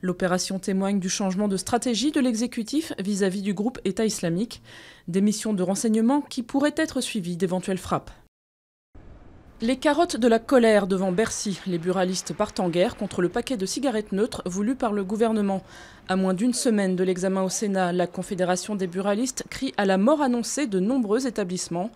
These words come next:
Selon eux, le paquet neutre ne va pas améliorer la santé publique, mais augmenter les trafics.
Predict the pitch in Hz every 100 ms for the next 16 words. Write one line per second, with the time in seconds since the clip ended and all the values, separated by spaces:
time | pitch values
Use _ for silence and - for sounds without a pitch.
0 | - - - - - 226 220 - 277 302
1 | 269 254 254 269 247 302 - 214 202 196
2 | - 302 277 269 247 233 285 262 226 220
3 | 214 202 175 226 - - - - 208 208
4 | - 233 233 202 - 165 175 - 190 143
5 | - -